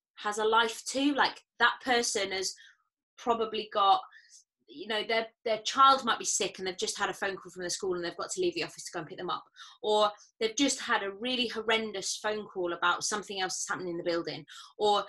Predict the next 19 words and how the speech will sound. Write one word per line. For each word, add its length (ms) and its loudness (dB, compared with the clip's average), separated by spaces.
they're 100 4
just 200 4
having 180 6
a 80 4
really 380 6
bad 240 6
day. 500 2
Or 380 6
they, 460 2
you 100 -2
know, 100 2
they 100 -2
just 180 -2
don't, 220 2
they, 220 2
they 120 2
can't 460 2
right 220 0
now. 340 0